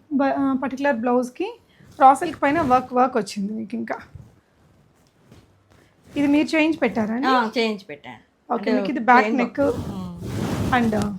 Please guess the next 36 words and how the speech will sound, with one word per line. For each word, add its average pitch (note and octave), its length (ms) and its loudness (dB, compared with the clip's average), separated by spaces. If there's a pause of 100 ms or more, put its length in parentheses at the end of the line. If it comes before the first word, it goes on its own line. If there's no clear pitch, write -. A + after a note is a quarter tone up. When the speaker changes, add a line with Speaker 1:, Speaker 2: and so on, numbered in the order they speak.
Speaker 1:
ఫ్రంట్. A#3+ 280 -2
ఇప్పుడు C4 180 0
ఎవరైనా C#4 240 4
అర్జెంటుగా B3+ 440 2
కావాలి B3 340 4
అనుకున్న B3 240 4
వాళ్ళైతే A#3 300 0
వెంటనే B3+ 300 0
ఆర్డర్ A#3+ 180 4
Speaker 2:
వెంటనే A#3+ 160 2
Speaker 1:
చేసుకోవచ్చు. G3+ 200 0
Speaker 2:
చేయించేసుకోవచ్చు. - 800 -6
Speaker 1:
కలర్ C4+ 240 6
కూడా C#4 140 4
చాలా A#3+ 260 4
బాగుంది. B3 320 0
ఇది F4 100 0
ఒకటి D4+ 200 -2
ఎయిట్ B3 180 0
థౌజండ్ C4 280 2
ఫైవ్ C4 140 2
హండ్రెడ్, F#4+ 220 -4
ఫ్రీ C4 160 -4
షిప్పింగ్ G#3 360 -6
అండి. A3 220 -10 (140)
ఇవన్నీ D4 260 4
కూడా F4 160 2
ఫిఫ్టీన్ C#4+ 340 0
హండ్రెడ్ A3+ 260 2
రూపీస్లోనండి. G#3+ 640 -4
చాలా A#3+ 320 2
సాఫ్ట్‌గా A3+ 800 -2
లైట్ A3+ 220 -2
వెయిట్ A#3 140 -2
ఆర్గాన్జా A3 440 -2
మెటీరియల్. A3+ 520 -4